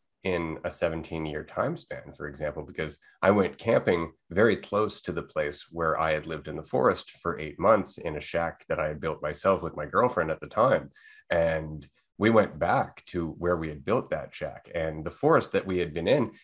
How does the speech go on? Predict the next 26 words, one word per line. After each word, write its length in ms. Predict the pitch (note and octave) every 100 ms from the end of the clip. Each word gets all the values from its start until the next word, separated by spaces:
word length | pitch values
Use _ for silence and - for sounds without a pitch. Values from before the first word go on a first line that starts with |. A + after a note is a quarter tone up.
| -
it 160 | C#3+
wasn't 440 | C#3 F3+ E3+ G#2+ - - -
anywhere 360 | G2 A#2+ F2+ E2
close 360 | - F#2+ A#2
to 100 | -
town. 400 | D#2+ G2 B2+ D#2+
It 40 | F2
was 160 | A2+
a 60 | F2+
good 280 | - A#2+ C3+
walk 460 | D#2+ A2+ A#2 -
to 100 | -
get 320 | D#2+ F#2 - -
to 140 | F#2
our 160 | E2+ D2+
shack 460 | - G#2+ G2 - -
through 240 | - B2
the 100 | A#2
bush. 440 | E2+ C#2+ B2+ - -
It 80 | E2
wasn't 360 | A2+ A2+ -
friendly 320 | - G2 G2
territory 460 | D#2+ F#2+ A2+ F#2 D#2+
at 80 | D2+
all, 160 | A#2+
but 140 | G#2+